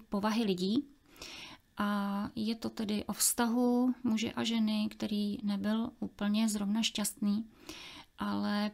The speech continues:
pak došlo do fáze, kdy nastal zlom. Ale já to nechci prozrazovat, protože, eh, samozřejmě <laughs> bude to překvapení stejně jako ta první.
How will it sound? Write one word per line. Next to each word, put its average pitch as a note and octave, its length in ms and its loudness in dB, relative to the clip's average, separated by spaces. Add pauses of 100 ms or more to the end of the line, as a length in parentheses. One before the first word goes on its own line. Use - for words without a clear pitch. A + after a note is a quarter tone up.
(120)
pak G#3 220 -2
došlo A3 280 0
do G#3+ 100 -2
fáze, G#3+ 340 -4
kdy G#3 200 0
nastal A3 400 0
zlom. G3+ 400 0 (480)
Ale G#3 260 0
já G3+ 160 0
to A#3 440 -2
nechci G#3+ 420 2
prozrazovat, G#3+ 720 0
protože, A3 480 -2
eh, A3 380 2 (1080)
samozřejmě A3 1000 2 (280)
<laughs> A3 400 2
bude G#3 180 4
to - 140 -4
překvapení A3+ 760 6
stejně A3 360 4
jako G#3+ 180 0
ta C4 140 0
první. G#3 560 2